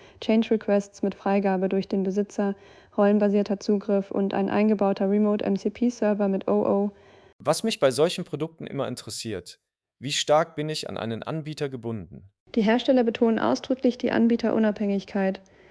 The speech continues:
Speaker 1: Man kann den Agentenanbieter wechseln oder auch mehrere mischen, ohne dass man das Wissen der Agenten neu aufbauen muss. Das eigene Wissen bleibt also im eigenen Repository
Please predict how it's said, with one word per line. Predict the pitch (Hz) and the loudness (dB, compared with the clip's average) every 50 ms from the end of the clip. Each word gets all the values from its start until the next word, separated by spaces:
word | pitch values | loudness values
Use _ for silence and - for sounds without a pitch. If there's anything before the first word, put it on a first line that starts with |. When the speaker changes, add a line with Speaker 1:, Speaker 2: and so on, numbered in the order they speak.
| - _ _ _ - | -20 _ _ _ 0
Speaker 1:
Man | 226 220 214 | 2 2 2
kann | - 233 226 | 4 4 4
den | 220 214 202 | 4 4 4
Agentenanbieter | 208 196 202 208 220 214 - 226 - 202 208 202 214 208 214 208 190 | 4 4 4 4 4 4 2 0 2 2 2 2 2 2 0 0 0
wechseln | 196 190 190 - - 202 196 196 190 196 196 - _ - - _ - - | 0 0 -2 -2 -2 0 2 2 2 0 -4 -6 _ -20 -20 _ -4 2
oder | - 240 254 269 247 - | 4 6 6 6 6 4
auch | 240 208 | 2 4
mehrere | 233 220 226 233 233 220 220 220 | 4 4 4 4 4 4 4 4
mischen, | 214 220 233 - - 220 208 208 - - | 4 4 2 2 2 2 2 2 2 2
ohne | 226 226 269 294 277 | 4 6 6 8 6
dass | 254 247 247 | 4 2 2
man | - 233 226 | 0 0 0
das | 214 214 214 | 0 0 2
Wissen | 220 226 233 - 277 247 | 2 2 2 4 2 2
der | 233 220 202 | 2 2 0
Agenten | 214 208 208 208 214 233 - 247 233 | 0 0 2 2 2 2 2 2 2
neu | 214 208 208 214 | 2 2 2 2
aufbauen | - - 202 202 - - 202 196 190 190 | 2 0 0 0 0 0 0 2 2 2
muss. | 185 185 190 190 - - - _ _ _ _ _ _ _ _ _ _ _ | 2 0 0 -2 -4 -10 -20 _ _ _ _ _ _ _ _ _ _ _
Das | - 220 214 | -4 -2 0
eigene | - - 233 277 294 294 269 | 2 4 6 8 8 8 8
Wissen | 240 269 262 269 262 254 247 | 8 6 6 6 6 6 6
bleibt | 220 214 220 220 226 | 6 4 2 2 2
also | - 220 214 214 | 0 0 2 2
im | 202 202 - | 0 0 0
eigenen | - - 208 220 226 226 220 214 | 0 2 4 4 4 4 4 4
Repository | 214 214 208 - 214 208 208 202 190 - - 196 185 185 190 185 202 | 2 2 2 0 0 2 2 0 0 0 0 0 0 0 0 -2 -4